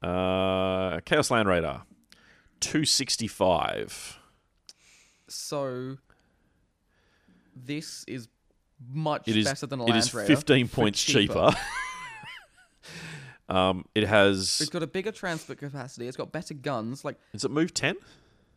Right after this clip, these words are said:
Speaker 2: yes.
Speaker 1: So
Speaker 2: So the
Speaker 1: Chaos,
Speaker 2: Land
Speaker 1: Chaos Land Raiders move ten. Weapon skill six, ballistic skill three, which
Speaker 2: Yep.
Speaker 1: I think is the same. Strength eight.
Speaker 2: Yep.
Speaker 1: T nine here.
Speaker 2: T eight.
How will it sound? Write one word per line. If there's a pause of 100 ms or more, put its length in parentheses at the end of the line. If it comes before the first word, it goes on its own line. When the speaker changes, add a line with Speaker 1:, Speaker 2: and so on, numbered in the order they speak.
(160)
Speaker 2:
yes.
Speaker 1:
So
Speaker 2:
So
the
Speaker 1:
Chaos,
Speaker 2:
Land
Speaker 1:
Chaos
Land
Raiders
move
ten. (800)
Weapon
skill
six,
ballistic
skill
three,
which
Speaker 2:
Yep.
Speaker 1:
I
think
is
the
same. (540)
Strength
eight. (460)
Speaker 2:
Yep. (320)
Speaker 1:
T
nine
here.
Speaker 2:
T
eight.